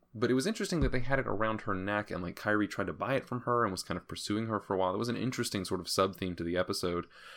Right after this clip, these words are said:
and eventually she just gives it up. Um, and I just thought it was an interesting juxtaposition, kind of thematically, because for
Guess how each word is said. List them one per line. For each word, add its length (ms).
and 100
eventually 320
she 300
just 180
gives 220
it 140
up. 360
Um, 640
and 120
I 60
just 160
thought 100
it 40
was 80
an 80
interesting 300
juxtaposition, 880
kind 160
of 120
thematically, 600
because 300
for 180